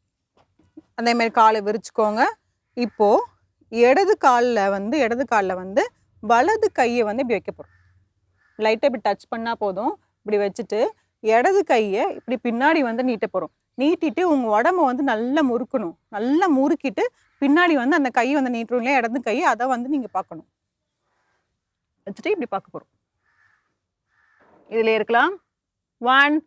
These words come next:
டூ, த்ரீ, ஃபோர், ஃபைவ், சிக்ஸ், செவன், எயிட், நைன், டென். தளர்த்திக்கலாம். ஆழ்ந்த மூச்சு உள்ளே இழுத்து வெளியே விடலாம்.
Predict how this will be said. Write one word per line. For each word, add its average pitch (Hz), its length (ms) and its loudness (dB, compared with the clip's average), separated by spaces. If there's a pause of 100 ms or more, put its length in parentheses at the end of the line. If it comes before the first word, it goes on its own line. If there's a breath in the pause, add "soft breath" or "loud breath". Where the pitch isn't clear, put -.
(340)
டூ, 285 440 2 (340)
த்ரீ, 285 400 2 (340)
ஃபோர், 269 420 4 (360)
ஃபைவ், 269 400 2 (260)
சிக்ஸ், - 440 0 (340)
செவன், 269 460 2 (260)
எயிட், 262 460 2 (280)
நைன், 269 440 2 (340)
டென். 214 240 0 (1400)
தளர்த்திக்கலாம். 247 680 0 (1800)
ஆழ்ந்த 220 440 0
மூச்சு 220 320 -6
உள்ளே 220 180 -2
இழுத்து 214 260 -2
வெளியே 214 240 0
விடலாம். 247 380 2